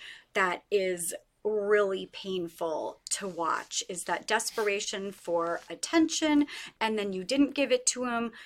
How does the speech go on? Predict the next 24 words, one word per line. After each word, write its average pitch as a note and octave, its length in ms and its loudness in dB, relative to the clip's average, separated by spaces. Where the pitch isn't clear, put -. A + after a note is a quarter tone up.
and E3+ 140 0
he E3+ 140 -6
had B3 340 2
a B3 60 -2
tantrum. G3+ 880 -2
I, A#3 340 2
I C4 140 0
don't B3+ 340 4
feel D#4+ 420 0
good G3+ 480 2
about A3 480 2
any G3 360 -2
relationship A#3 1300 -2
with G3+ 220 2
somebody G#3 920 -2
who G#3+ 360 2
isn't G#3 840 0
looking G3+ 460 -4
in G3 160 -4
the F#3+ 40 -2
mirror, F3+ 680 0
honoring G3+ 540 2
your F#3 140 -2
feelings, F3 880 -4